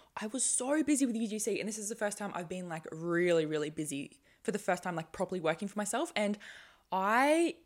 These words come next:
I was just, I was fucking spiraling out. I did not,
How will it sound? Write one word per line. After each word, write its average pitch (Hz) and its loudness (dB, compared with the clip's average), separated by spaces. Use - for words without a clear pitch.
I 196 4
was 240 2
just, - -8
I 175 2
was 180 -2
fucking 175 -8
spiraling 175 -2
out. 151 -2
I 180 -2
did 202 -2
not, 185 -2